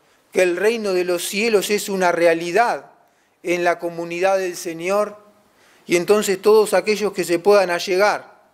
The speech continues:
con el anhelo de un día poder estar en el reino del Padre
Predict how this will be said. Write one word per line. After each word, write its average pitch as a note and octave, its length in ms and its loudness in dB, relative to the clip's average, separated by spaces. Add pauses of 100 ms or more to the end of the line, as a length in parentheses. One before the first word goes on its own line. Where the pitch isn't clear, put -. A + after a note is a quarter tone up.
(680)
con F3 180 2
el F#3+ 160 0
anhelo A3 420 -2
de G#3+ 100 -4
un G#3+ 140 -10
día G#3+ 280 -2
poder G#3+ 260 -2
estar A3 340 2
en F#3 120 -4
el F3+ 120 -2
reino G#3 280 -2
del F#3 180 -2
Padre A3 520 0